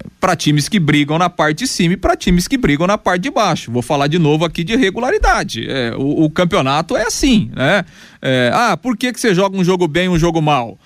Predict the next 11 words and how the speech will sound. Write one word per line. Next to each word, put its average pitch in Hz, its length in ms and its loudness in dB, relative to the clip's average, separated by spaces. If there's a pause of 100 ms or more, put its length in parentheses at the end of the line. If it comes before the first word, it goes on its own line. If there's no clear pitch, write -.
(240)
Porque 123 280 -2
você 117 260 -4
tem 110 240 -2
problemas 196 800 0
técnicos, 175 680 0
você 135 240 -2
tem 123 200 0
problemas 135 500 0
de 131 80 2
elenco, 185 500 -2
né? 135 240 0